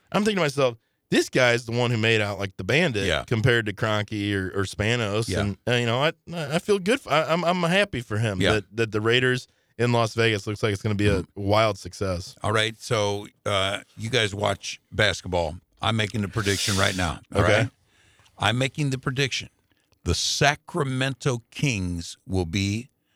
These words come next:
Speaker 2: the Las Vegas Kings within the next five years.
Speaker 1: I could see that. Well, you know, I think they're still owned by the Maloof brothers.
Speaker 2: Yes.
Speaker 1: Who own the Palm and
Speaker 2: Right.
Speaker 1: some other,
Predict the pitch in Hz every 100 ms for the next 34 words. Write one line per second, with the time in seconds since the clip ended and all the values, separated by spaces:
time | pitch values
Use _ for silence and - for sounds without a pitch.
0 | _ _ 95 82 85 85 - 92 113 113
1 | 95 - - 101 92 92 - - 87 90
2 | 85 80 85 - - 82 78 78 69 107
3 | 120 127 - 107 101 107 147 180 208 170
4 | 131 170 208 127 - 123 117 131 107 95
5 | 98 110 160 - 82 85 - - - 98
6 | 80 - 117 107 110 110 107 98 95 107
7 | 101 101 101 95 87 80 - 98 98 95